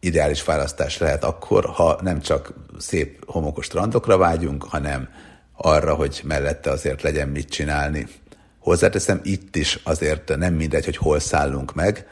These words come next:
A főváros az, ö, kellemes az esti sétákra, de talán az egyik szállodájánál van viszonylag jó homokos tengerparti szakasz, ellenben van olyan rész, ahol meg hosszú homokfövenyt találunk. Tehát itt azért alaposan körül kell nézni.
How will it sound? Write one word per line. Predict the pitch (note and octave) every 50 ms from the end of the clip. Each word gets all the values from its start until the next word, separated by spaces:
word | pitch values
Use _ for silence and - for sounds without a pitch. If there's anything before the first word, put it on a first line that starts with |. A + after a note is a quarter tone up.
| - -
A | - -
főváros | - G2+ F#2+ F2+ F#2 F2 E2 E2+ F2 E2 - - - - -
az, | C#2 D2+ D2+ - - -
ö, | E2 D2 B1 G1+ -
kellemes | - - F2 E2 D#2 D2 C#2 D2 C#2+ - - - - - - - - - - - G1+ G1+ B1+ D2
az | D#2 F2+
esti | F2 D#2 - - F#2+
sétákra, | F#2+ - - D#2+ F2 F2 - G2 F#2+ G2 - - A2+ A#2 B2 A#2+ - - - - - -
de | - F2+ F2+ E2+ E2 D#2+ D#2 D#2 - - - - - _ _
talán | - F#2 E2 D#2 D2
az | D2+ F2
egyik | F2+ D#2+ D2 D2+ D2+ - - -
szállodájánál | - - - E2 D#2 D#2 D#2 D#2 D#2+ D#2 D2+ D2+ D2+ D2+ D2 D#2 D#2 D#2 D2+ D2
van | D#2+ D#2+ D2+ D2
viszonylag | D#2 D#2 - - E2 D2+ D2+ D2+ D#2 D#2+
jó | D#2+ D2+ C#2+
homokos | D2+ E2 D#2 D2 D2 D2 - D#2 - -
tengerparti | - F2+ F#2 F#2+ G2+ G2 - G#2+ G#2+ -
szakasz, | G#2+ - - A2+ - - A2 - - -
ellenben | A#2+ G#2 G2 F#2 D#2+ D2 D2+ E2 F2 F2+ F#2 - -
van | - G#2 F#2 F2
olyan | A#1+ D2 E2+ D#2+ D2 D2
rész, | D2+ F2 F#2+ G2 F#2+ - -
ahol | - - - E2+ E2
meg | D#2 D#2+ D#2+ D#2 - -
hosszú | - - D#2 D#2 - - - D#2+
homokfövenyt | D#2 E2 C#2+ B1+ C2 - - - D2 C#2+ C#2 C#2 C#2
találunk. | - C2 B1+ A#1+ A#1+ A1+ G#1+ G1+ - -
Tehát | - E2 - -
itt | - -
azért | E2 E2 F2+ D#2+ -
alaposan | D#2 C#2+ C#2+ - D2 - - - C#2+ C#2+
körül | - D#2 C2+ C2 C2
kell | - - C#2+ C2+
nézni. | B1 A1+ G#1+ - - - -